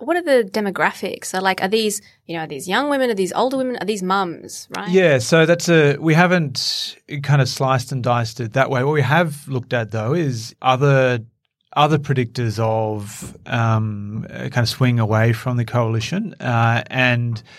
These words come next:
Speaker 2: so one is, is a very young, uh, relatively young, who were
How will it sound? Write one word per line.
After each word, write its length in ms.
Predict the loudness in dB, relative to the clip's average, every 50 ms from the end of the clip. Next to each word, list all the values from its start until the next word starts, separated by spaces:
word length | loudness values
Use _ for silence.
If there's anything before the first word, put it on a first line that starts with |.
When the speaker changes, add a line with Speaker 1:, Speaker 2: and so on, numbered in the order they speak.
| -20 -20 -20 -20 _
Speaker 2:
so 180 | -2 0 2
one 220 | 4 4 4 4 6
is, 400 | 6 4 4 2 0 -4 -8 -10
is 640 | -8 -4 -2 -2 0 0 -2 -2 -4 -6 -8 -10 -10
a 80 | -10
very 320 | -8 -6 -4 -4 -2 -2 -4
young, 520 | -4 -4 -4 -4 -4 -4 -4 -4 -4 -6 -6
uh, 760 | -8 -8 -6 -4 -4 -2 -2 -2 -4 -6 -6 -8 -12 -14 -14 -16 -18 -16 -6
relatively 500 | 0 2 2 4 2 2 0 0 0 2
young, 220 | 2 2 2 2
who 160 | 4 4 4
were 300 | 4 2 0 -2 -4 -6